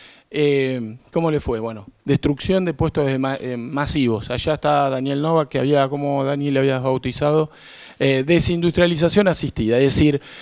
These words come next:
hay un proyecto, hay un proceso de desindustrialización, pero en manos del Estado. El Estado hizo todo lo posible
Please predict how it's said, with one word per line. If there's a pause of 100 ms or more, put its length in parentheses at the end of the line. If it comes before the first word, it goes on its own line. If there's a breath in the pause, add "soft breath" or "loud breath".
(300 loud breath)
hay
un
proyecto, (100)
hay
un
proceso
de
desindustrialización, (760 soft breath)
pero
en
manos
del
Estado.
El
Estado
hizo
todo
lo
posible